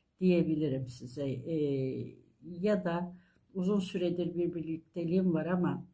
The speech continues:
"Ya ben bunun ne olduğunu anlayamıyorum." dediğin noktada kadın erkek fark etmez. Belki çok seviyorsun, evliliği evet demeyen bir kadın var ya da bir erkek var. İşte bu tek taşı gördüğüm zaman evliliğe doğru gidilen bir adım ve yol.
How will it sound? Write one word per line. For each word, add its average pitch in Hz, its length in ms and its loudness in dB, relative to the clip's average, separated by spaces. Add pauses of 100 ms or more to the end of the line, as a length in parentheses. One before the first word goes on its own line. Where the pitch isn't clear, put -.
(100)
"Ya 190 260 -2
ben 202 220 0
bunun 190 260 2
ne 185 60 4
olduğunu 180 380 0
anlayamıyorum." 160 920 2
dediğin 170 440 -4
noktada 143 640 -6 (300)
kadın 226 340 0
erkek 185 420 0
fark - 280 -10
etmez. - 380 -6
Belki 196 240 -2
çok - 240 -14
seviyorsun, 156 540 -6
evliliği 170 480 -2
evet 180 320 0
demeyen 156 400 -2
bir 196 120 -4
kadın 170 340 -6
var 123 160 -8
ya 180 160 0
da 160 160 -2
bir - 80 -12
erkek 170 520 -8
var. 190 80 -4
İşte 180 320 -10
bu 185 80 -10
tek 214 240 -8
taşı 127 220 -8
gördüğüm 147 500 -6
zaman - 400 -2 (360)
evliliğe 196 640 2
doğru 160 280 2
gidilen 170 680 0
bir 175 200 -2
adım 180 380 0
ve 175 60 2
yol. 143 500 0